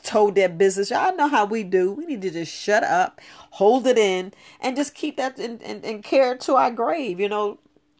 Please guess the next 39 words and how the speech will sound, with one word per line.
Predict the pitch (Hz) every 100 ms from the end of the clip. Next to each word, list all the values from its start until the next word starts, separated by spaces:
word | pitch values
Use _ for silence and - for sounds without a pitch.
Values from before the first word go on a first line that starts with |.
| _ _ _
Let, | - 170 220 -
you | -
know, | 220 196 226 _ _ _ _ _ _ _ _ -
let | 202 233
the |
creator | 262 247 240 262
handle, | 226 185 170
let | 190 202
God | 202 277 320
handle | 226 175 156 156
it. | 151 - - - - -
And, | 254
you |
know, | 285
some | 277 302
of | 269 254
us | 247
do | 233 247
talk | 240 220
to | -
God, | 208 254 240 185
'cause, | 165
you | 175
know, | 170 170 202 _ _ _ _ _ -
I | - -
meditate | 190 196 202 - 156
all | 175 156
the |
time. | 151 147
I | -
be | -
like, | - - -
"Phew," | - 320 311 - - _ _ _ _ _
just | 156 180 -
releasing | 151 151 180 175 247 220 185 170
stuff, | - - 151 156 -
you | 175
know. | 170 156 160 190 _
But | 185 165